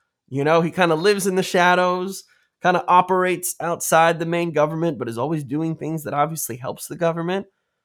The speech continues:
You know, it's this side of, like, everybody he's hurting and killing are, like, really bad people.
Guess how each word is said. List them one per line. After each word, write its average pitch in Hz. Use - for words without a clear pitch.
You 143
know, 143
it's 135
this 147
side 156
of, 143
like, 127
everybody 185
he's 151
hurting 170
and 117
killing 160
are, -
like, 117
really 139
bad 123
people. 143